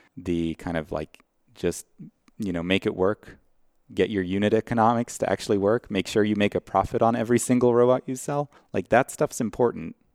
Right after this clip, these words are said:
And especially in this market, which is, everybody tells me educational sales is, like, the worst market you could be in.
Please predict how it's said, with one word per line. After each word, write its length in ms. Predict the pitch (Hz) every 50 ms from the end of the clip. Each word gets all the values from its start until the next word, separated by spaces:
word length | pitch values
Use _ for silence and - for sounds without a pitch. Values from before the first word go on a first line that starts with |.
| _ _
And 260 | - 107 95 92 92 92
especially 640 | 92 - - - - 110 113 - - 117 110 101 98
in 120 | 95 92
this 220 | 90 95 92 - -
market, 400 | 92 90 92 98 - 135 139 - _ _ _ _ _ _ _ _
which 220 | - 101 92 - -
is, 240 | 101 95 92 110 - - _ _ _ _ -
everybody 400 | 104 95 107 104 92 107 104 -
tells 260 | - - 107 95 90
me 120 | 92 87
educational 520 | 90 87 92 - - 95 90 - - 95 87
sales 380 | - - 101 92 90 85 80 85
is, 180 | 82 78 -
like, 180 | - 82 - -
the 80 | 90
worst 520 | 87 85 85 87 90 87 - - - - -
market 400 | 98 87 85 82 - - - -
you 120 | 92 85
could 160 | - 90 82
be 140 | 80 85 82
in. 200 | 78 82 82 -